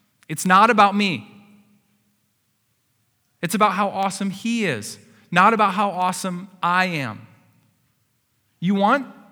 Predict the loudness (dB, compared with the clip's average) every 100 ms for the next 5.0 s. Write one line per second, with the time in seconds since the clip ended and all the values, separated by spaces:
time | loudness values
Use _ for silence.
0 | _ _ -6 -2 -2 -2 -2 0 -2 -4
1 | -8 -8 -6 -8 -8 -6 -2 0 -2 -6
2 | -10 -20 _ -8 -6 -6 -4 -4 -2 -6
3 | -6 -6 -4 -6 -8 -10 -16 _ _ _
4 | _ _ -16 -8 -2 0 0 -2 -4